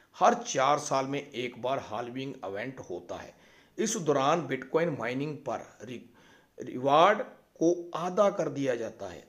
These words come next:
ताकि यह डिजिटल करेंसी जल्दी ख़त्म ना हो सके, यानी कि इसका प्राइस बढ़े। ये चीज़ है, होती है हाल्विंग में। हर बार हाल्विंग इवेंट के बाद Bitcoin के दाम में ऐतिहासिक उछाल होता है, मतलब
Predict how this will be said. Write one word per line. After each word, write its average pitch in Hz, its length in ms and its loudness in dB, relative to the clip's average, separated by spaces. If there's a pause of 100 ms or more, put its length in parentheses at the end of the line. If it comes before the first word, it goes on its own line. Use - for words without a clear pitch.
ताकि 170 580 -4 (300)
यह 151 340 2
डिजिटल 147 460 -2
करेंसी 123 480 -4
जल्दी 117 440 -4 (140)
ख़त्म 143 560 -4
ना 117 280 0
हो 123 200 -2
सके, - 420 -8
यानी 107 240 -6
कि 127 120 -8
इसका 135 200 -4
प्राइस 131 460 -4 (160)
बढ़े। 117 380 0 (420)
ये 127 160 -6
चीज़ 117 260 -6
है, 98 60 -2
होती 110 240 -6
है 135 200 0
हाल्विंग 101 380 -6
में। - 100 -18 (360)
हर 202 280 6
बार 156 420 6
हाल्विंग 139 520 -2
इवेंट 139 420 -4
के 127 100 -2 (140)
बाद 104 340 0
Bitcoin 143 540 -4
के 135 80 -4 (140)
दाम 127 260 0
में 139 180 -2
ऐतिहासिक 117 680 -4
उछाल 123 340 -2
होता 113 240 -4
है, 113 160 -4
मतलब 160 300 2